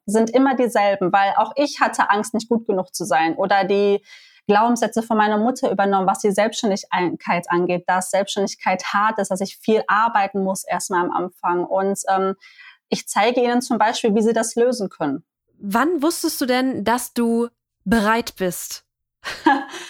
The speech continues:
Speaker 2: selbst Mentorings zu geben? <laughs>
Speaker 1: Ja, ähm, ich sage mal so, mein Herz wusste, dass ich bereit bin.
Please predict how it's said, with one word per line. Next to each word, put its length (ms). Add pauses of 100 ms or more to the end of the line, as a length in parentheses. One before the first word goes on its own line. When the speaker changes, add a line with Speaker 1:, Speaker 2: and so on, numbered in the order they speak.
(260)
Speaker 2:
selbst 360
Mentorings 580
zu 140
geben? 360 (320)
<laughs> 80 (580)
Speaker 1:
Ja, 600 (360)
ähm, 380
ich 240
sage 380
mal 260
so, 800
mein 260
Herz 520
wusste, 360
dass 240
ich 220
bereit 420 (120)
bin. 260